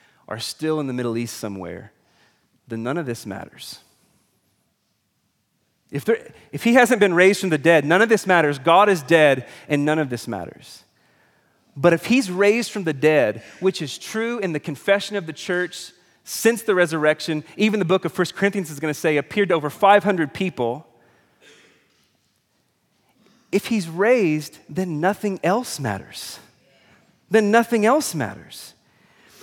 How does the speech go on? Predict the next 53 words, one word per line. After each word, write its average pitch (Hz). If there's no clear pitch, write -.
And 190
so 233
when 233
you 226
think 269
about 277
the 226
resurrection 208
of 180
Jesus 147
and 202
the 196
day 202
that's 202
fixed 240
for 220
his 185
return 175
to 170
judge 185
the 220
world 180
in 151
righteousness, 180
that 247
starts 285
to 208
put 240
into 208
perspective 180
what 202
he 214
was 170
saying 208
to 170
his 156
disciples 147
and 120
to -
us 139
today. 120
"Hey, 147
disciple 139
in, 123
of 127
Jesus, 117
what 127
does 131
this 131
matter 123
for 131
you 127
today? 135